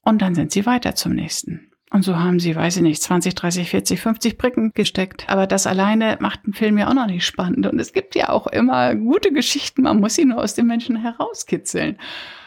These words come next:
Jo. <laughs> Ich hab da schon noch was rausgekriegt. Aber ich habe irgendwann die gefragt, „Sag mal, wieso redet ihr eigentlich nicht miteinander?“ Man sagt, „Nö, ja.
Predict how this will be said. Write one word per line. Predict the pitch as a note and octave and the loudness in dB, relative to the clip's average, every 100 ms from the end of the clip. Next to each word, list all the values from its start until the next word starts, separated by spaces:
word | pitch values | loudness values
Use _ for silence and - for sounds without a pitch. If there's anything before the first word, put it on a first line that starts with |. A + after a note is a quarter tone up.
| - - _ _ _ _ _ _ _ _ _ _ - | -20 -20 _ _ _ _ _ _ _ _ _ _ -2
Jo. | G#3 F3 C#3 - - | 0 0 -2 -8 -8
<laughs> | - A#3+ C4 C#4 A3+ E4+ - E4 - A#3 A#3+ - A#3 - | -2 2 2 2 2 0 2 0 0 -4 -4 -4 -4 -2
Ich | - - | -2 -2
hab | - | -2
da | A3 | 0
schon | G#3+ A3+ | 2 4
noch | A3+ | 4
was | G#3 G#3 | 4 2
rausgekriegt. | A3 A#3 - F#3+ - G#3 - D4+ - - - | 2 0 0 -2 -2 -2 -4 -10 -10 -12 -4
Aber | - G#3 G#3+ | 0 0 0
ich | A3 | -2
habe | C4 C4 | -2 0
irgendwann | A3+ A#3+ A#3 A3+ | 2 2 4 2
die | G#3+ | 2
gefragt, | A3 G3+ A3 G#3+ G3 | 0 0 0 0 0
„Sag | G#3 G3 | 0 2
mal, | F3+ F3 | 2 0
wieso | D#3+ E3 - | -4 -6 -2
redet | A#3+ A#4+ | -2 0
ihr | A#4 | 0
eigentlich | - - - - | 0 0 -2 0
nicht | D#3 D3+ | 0 2
miteinander?“ | - - D#3 - - - _ - _ _ _ _ _ _ _ _ - - _ - - - - - _ _ | 0 0 0 0 -2 -6 _ -20 _ _ _ _ _ _ _ _ -20 -20 _ -20 -20 -20 -20 -20 _ _
Man | G3 E3+ | 0 0
sagt, | F#3 - - | -2 -2 2
„Nö, | D#3 | 2
ja. | D#3+ F3 E3 E3 E3 - E3+ | 4 2 2 0 -2 -2 -4